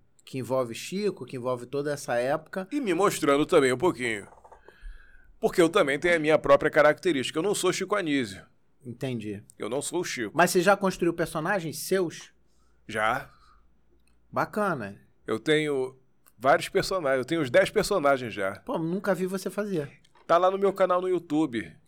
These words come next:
Speaker 2: que é o
Speaker 1: Ah, o
Speaker 2: qual?
Speaker 1: canal no YouTube você falou pra eu não olhar ainda, que
Speaker 2: Aquele
Speaker 1: não é
Speaker 2: Lembre-se Disso já foi.
Speaker 1: Lembre-se Disso
Speaker 2: O
Speaker 1: já
Speaker 2: meu
Speaker 1: é.
Speaker 2: canal do YouTube, que vale a pena qualquer um pesquisar agora, é o Fabiano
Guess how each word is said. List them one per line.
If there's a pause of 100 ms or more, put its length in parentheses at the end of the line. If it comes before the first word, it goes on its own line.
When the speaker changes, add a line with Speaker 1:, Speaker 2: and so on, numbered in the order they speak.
Speaker 2:
que
é
o
Speaker 1:
Ah,
o
Speaker 2:
qual?
Speaker 1:
canal
no
YouTube
você
falou
pra
eu
não
olhar
ainda,
que
Speaker 2:
Aquele
Speaker 1:
não
é
Speaker 2:
Lembre-se
Disso
já
foi. (500)
Speaker 1:
Lembre-se
Disso
Speaker 2:
O
Speaker 1:
já
Speaker 2:
meu
Speaker 1:
é.
Speaker 2:
canal
do
YouTube,
que
vale
a
pena (240)
qualquer
um
pesquisar
agora, (560)
é
o
Fabiano